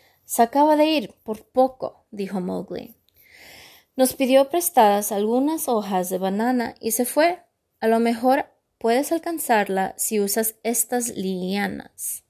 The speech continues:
"Gracias", dijo Camila, mientras se balanceaba entre los árboles. Se balanceó más rápido y más rápido hasta que se salió del libro.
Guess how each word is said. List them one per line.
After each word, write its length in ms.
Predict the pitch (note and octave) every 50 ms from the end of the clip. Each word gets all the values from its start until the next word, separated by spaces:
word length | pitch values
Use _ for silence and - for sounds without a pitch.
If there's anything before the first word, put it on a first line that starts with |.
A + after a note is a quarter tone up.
| _ _ _ _ _ _ _ _ _ _ _ _ _ _ _ _ _ _
"Gracias", 680 | - G#3 G#3+ B3+ D#4+ G#4 G4 - E4 D4 D4 D4 D4 C#4+
dijo 240 | B3+ B3 B3 A#3
Camila, 480 | - - A#3 A3+ A3 A3 G#3+ G#3+ G#3+ - _ _ _ - - - _ _ _
mientras 400 | A3 G#3+ G#3 G#3 - - D#3+ F3+
se 340 | - - - G3+ G#3+ - -
balanceaba 720 | - G#3 F#3+ F#3 F#3 F3 F#3+ - - A3 A3+ B3 C#4 - -
entre 340 | - A3+ A3+ A#3+ - B3+ B3
los 220 | A#3+ B3+ B3+ -
árboles. 760 | - - - - - - - - - - - - - - - _ _ _ _ _ _ _ _ _ _ _ _ _ _ _ _ _ - - _ _ _ _ _ _
Se 200 | - - - A#3+
balanceó 540 | A#3+ A#3+ A#3 A#3 A#3 A#3+ A#3 - - C#4+ C#4+
más 360 | C#4 C4 B3+ C4+ D4+ D#4+ -
rápido 460 | B3+ A3+ A3 - G3 F#3+ G3 G3+ - -
y 80 | G#3
más 400 | G3+ G3 G3 G#3 A#3 C4+ D4 B3+
rápido 420 | B3 G#3+ G3+ - F#3+ F#3 F3+ - -
hasta 340 | - - G3+ - - - -
que 440 | _ _ - A3+ B3 C4+ C#4+ - _
se 180 | - - - A#3+
salió 360 | A#3+ - C4+ A#3+ G#3 F#3 F#3+
del 180 | F#3+ G#3 A3 G#3+
libro. 360 | F3+ - - - - -